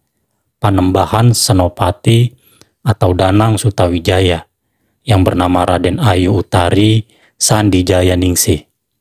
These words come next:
cucu dari Mbah Bayun atau Raden Ayu Roro Pembayun, yang makamnya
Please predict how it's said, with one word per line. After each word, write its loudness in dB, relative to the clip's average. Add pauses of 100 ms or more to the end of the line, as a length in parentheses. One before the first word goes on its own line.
(460)
cucu 0
dari -2
Mbah -2
Bayun 0 (400)
atau 2
Raden 0
Ayu 2
Roro 2
Pembayun, 0 (560)
yang 0
makamnya 0